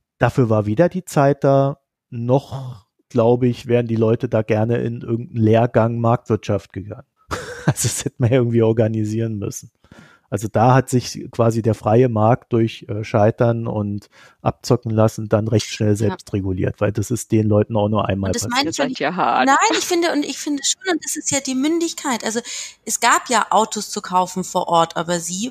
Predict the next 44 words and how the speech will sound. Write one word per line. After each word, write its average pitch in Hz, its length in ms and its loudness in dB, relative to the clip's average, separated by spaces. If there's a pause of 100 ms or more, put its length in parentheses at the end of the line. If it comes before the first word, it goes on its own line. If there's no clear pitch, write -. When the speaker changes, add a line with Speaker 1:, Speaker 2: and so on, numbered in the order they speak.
(120)
Speaker 2:
wollten 151 480 -2
ja 254 200 -2
lieber 170 520 -2 (560)
irgendwie 269 400 -4
die, 277 360 -4
die 285 140 -4
westlichen 240 520 -2
Marken. 180 480 0
Also 180 220 -2
sie 220 200 -2
hatten 226 280 -4
die 247 140 -8
Speaker 3:
Mhm. 214 60 -2
Speaker 2:
Wahl. 202 560 2
Und 190 200 -2
wenn 233 160 0
du, 220 220 -2
wenn, 226 160 0 (300)
und 220 100 -4
das 277 160 2
finde 294 160 0
ich - 120 -6
ganz 240 280 -2
wichtig 262 360 -4
eben 240 160 -4
in 233 80 0
diesen 226 280 -2
Themen, 277 420 0
also - 200 -2
gerade 254 260 0
bei 240 100 0
sowas, 247 360 -4
wo 208 40 -10
es, - 140 -6
also 180 200 -8
für - 160 -6
mich 262 240 -2
eben 196 200 -6
offensichtlicher 240 720 -6
war, 233 120 0 (520)
so, 240 320 -2
sie 226 240 -6
waren 185 300 2
mündig. 269 720 0